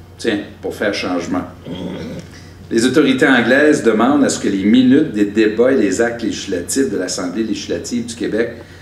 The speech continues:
soient traduits en anglais. Et là, c'est Philippe François de Rastel de Rocheblave qui prend la parole.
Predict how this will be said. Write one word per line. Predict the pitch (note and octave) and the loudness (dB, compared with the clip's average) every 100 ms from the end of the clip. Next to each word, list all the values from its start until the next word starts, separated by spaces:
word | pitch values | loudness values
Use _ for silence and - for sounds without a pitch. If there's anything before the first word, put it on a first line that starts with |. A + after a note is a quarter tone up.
| - | -12
soient | - - - | -6 -4 -4
traduits | - A2 G#2 G#2+ B2+ G#2+ | -4 -4 -4 -4 -4 -2
en | G2 | -4
anglais. | A2 A2 E2 D#2+ D2+ - - - - - - - - - | -4 -4 -6 -8 -10 -10 -16 -20 -20 -20 -20 -20 -20 -6
Et | A2+ | 2
là, | D#3+ | 2
c'est | D#3 B2+ | 2 0
Philippe | A2 - D#3 F3+ - | 0 2 4 4 2
François | B2+ A2+ A2 - C#3+ | 0 2 2 2 2
de | A#2+ | 2
Rastel | G2+ G2+ - - C3 C3+ C3+ A#2+ | 0 -2 -6 -2 0 2 2 0
de | F#2 | -4
Rocheblave | F2 A#2+ C3+ - F#2+ F2 E2+ - - - | -2 0 -2 -4 -4 -2 -2 -6 -10 -14
qui | - | -16
prend | - - G#2 | -14 -10 -8
la | F2 | -8
parole. | D#2+ D2+ - A#1 | -8 -12 -12 -14